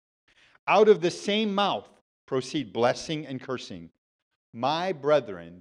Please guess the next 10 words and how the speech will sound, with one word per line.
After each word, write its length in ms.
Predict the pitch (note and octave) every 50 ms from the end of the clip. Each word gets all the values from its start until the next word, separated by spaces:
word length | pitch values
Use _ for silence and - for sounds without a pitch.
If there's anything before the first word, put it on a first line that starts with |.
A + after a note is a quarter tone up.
| F#2
these 400 | G#2 A#2+ D3+ E3+ F3+ F3+ E3+ F3
things 640 | - - E3+ D#3+ C#3 A#2+ A2 G#2+ G#2 G#2+ G#2 - - _ _ _ _ _ _
ought 320 | A#2+ C3 C#3 A2+ - - C#3
not 340 | C3 B2+ B2+ C3 B2 - _ _ _ _
to 80 | - A#2+
be 180 | G2+ G#2+ G#2+
so. 340 | - - - G2 E2 C#2+ - _ _ _ _ _ _ _ _ _ _ _ _ _ _ _ -
Does 200 | F3 F3+ D3+ D#3
a 80 | D#3+
spring 760 | D3+ - - - _ - D#3 E3 F3 G3 G#3+ A3+ A3 G#3 F3+